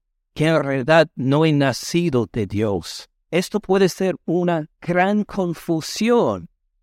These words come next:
una gran confusión si uno lee este, esta frase, estas palabras solo como una declaración, nada más. Una segunda, uno puede leer este versículo y encontrar una segunda confusión.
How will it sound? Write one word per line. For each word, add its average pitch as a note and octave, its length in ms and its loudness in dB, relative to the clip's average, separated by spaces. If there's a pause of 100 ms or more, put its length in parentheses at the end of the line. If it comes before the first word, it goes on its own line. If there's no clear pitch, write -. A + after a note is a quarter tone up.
(120)
una C4 380 0
gran C3 340 -2
confusión B2 800 0
si D3+ 220 -4
uno F3+ 260 -2
lee F#3+ 520 -2
este, F3+ 600 -2 (460)
esta E3+ 340 2
frase, D#3 500 0
estas D3 260 -2
palabras D3+ 420 2
solo D#3 240 0
como D3+ 240 -2
una D3 280 -2 (100)
declaración, C3 1080 0
nada A2 240 2
más. G#2+ 480 -2 (260)
Una F#3 280 2
segunda, D#3 680 0 (540)
uno G#3 180 -2
puede F3+ 280 2
leer D3 260 2
este E3 280 0
versículo C3+ 680 0 (440)
y B2+ 100 -2
encontrar F#3 500 0
una G3+ 200 2
segunda A#3+ 520 0
confusión. A2 1040 -2